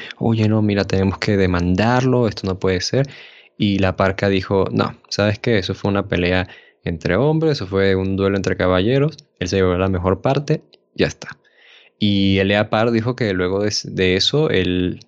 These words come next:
se ganó el respeto suyo. Entonces, vaya, creo que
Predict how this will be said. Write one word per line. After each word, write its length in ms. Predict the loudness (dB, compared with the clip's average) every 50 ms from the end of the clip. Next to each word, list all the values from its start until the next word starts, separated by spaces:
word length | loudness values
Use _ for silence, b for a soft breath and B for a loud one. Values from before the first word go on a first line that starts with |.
| _ _ -20 _ _ _ _
se 160 | -2 0 2
ganó 280 | 2 2 2 2 0 0
el 60 | 0
respeto 480 | -2 -6 -10 -8 -6 -6 -6 -6 -8 -14 -20 -20 _ _ _ _ _ _ _ _ _ _
suyo. 400 | -6 -2 0 0 2 0 0 -2 -4
Entonces, 600 | -6 -2 -2 0 0 0 0 0 0 0 0 0
vaya, 280 | 0 2 2 2 2
creo 180 | 2 0 -2 0
que 360 | 0 0 0 0 0 -2 B